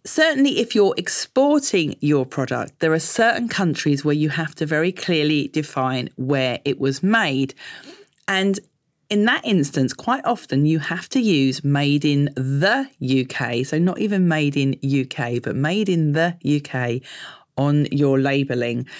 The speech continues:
in order to expo-, export your product. So that's certainly one thing that you need to con-, take into consideration. Now, I'm no expert on exporting to every single individual company. So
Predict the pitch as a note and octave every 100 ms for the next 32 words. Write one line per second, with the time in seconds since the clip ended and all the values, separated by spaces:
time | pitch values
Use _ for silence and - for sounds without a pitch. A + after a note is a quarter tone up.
0 | - D#3 C#3+ C3+ C#3 - C#3 C#3+ C#3 -
1 | D3 B2 - C#3+ - - C3+ A#2+ B2+ C3
2 | C#4 - - - - - - F3+ A3+ G3+
3 | - A#3+ G3 F#3 F3+ F3+ F3 D#3 C#3 -
4 | D#3 D3+ D3 C3+ C#3 C#3+ D3 C#3+ - D#3
5 | C#3 C#3 B2+ C3 - B2+ C3 C3 F3 D#3+
6 | - A#2 A2+ _ _ _ _ - - -
7 | G#3+ G#3+ A#3+ B3 B3 A3+ - - - F3+
8 | E3+ - E3+ - - E3+ D#3+ - D3 C#3+
9 | - - D#3 D3 D3 C#3+ D3+ C3+ C3+ -
10 | D3 C3 C3 C3 C3+ B2+ B2 C3 B2 -
11 | D#3